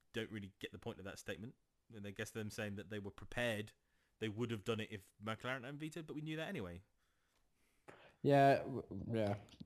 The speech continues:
Speaker 2: Again, not really news, is it? <laughs> Really, we already, we knew they weren't going to be doing anything. So.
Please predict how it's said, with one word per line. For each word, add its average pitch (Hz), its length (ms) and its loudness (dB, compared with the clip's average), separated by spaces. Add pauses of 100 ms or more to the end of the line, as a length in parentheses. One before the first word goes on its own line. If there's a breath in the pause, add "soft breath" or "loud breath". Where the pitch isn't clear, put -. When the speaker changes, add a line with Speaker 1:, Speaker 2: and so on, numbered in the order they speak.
(240)
Speaker 2:
Again, 123 340 10
not 131 160 8
really 110 240 6
news, 127 360 8
is 131 100 8
it? 123 200 6
<laughs> - 60 4
Really, 165 240 12
we 135 120 12
already, 123 400 8 (800 loud breath)
we 127 80 2
knew 131 220 8
they 127 120 10
weren't 120 260 8
going 120 200 6
to 113 60 6
be 117 100 6
doing 120 280 8
anything. 113 460 6 (1000)
So. 113 380 4